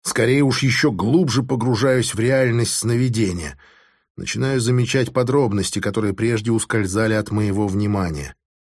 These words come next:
В частности, замечаю, наконец, стеклянную дверь слева от входа.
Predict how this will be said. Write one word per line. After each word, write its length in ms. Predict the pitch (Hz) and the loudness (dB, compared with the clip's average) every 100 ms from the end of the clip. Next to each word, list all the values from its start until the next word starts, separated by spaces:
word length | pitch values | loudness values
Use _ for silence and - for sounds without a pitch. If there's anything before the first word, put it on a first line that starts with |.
| _ _ _ | _ _ _
В 40 | - | -2
частности, 440 | 131 123 135 131 | 0 2 0 2
замечаю, 560 | 120 131 123 151 151 143 | 2 2 2 4 4 2
наконец, 420 | 131 131 143 143 | 2 2 2 0
стеклянную 720 | - 123 135 151 143 139 135 | -2 0 2 2 4 4 2
дверь 440 | 107 135 185 135 | 2 2 4 2
слева 480 | - - 117 127 110 | 0 -2 0 0 0
от 80 | 107 | -4
входа. 540 | - - 131 80 - | -8 -2 0 0 -6